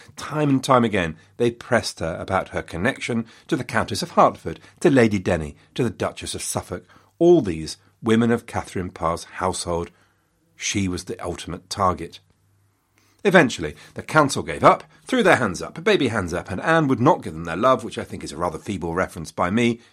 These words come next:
to some genuinely rubbish pop song of my youth. This time,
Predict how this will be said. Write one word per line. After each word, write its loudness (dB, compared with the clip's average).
to -18
some -4
genuinely 0
rubbish -6
pop -10
song -8
of -12
my -8
youth. -10
This 4
time, -8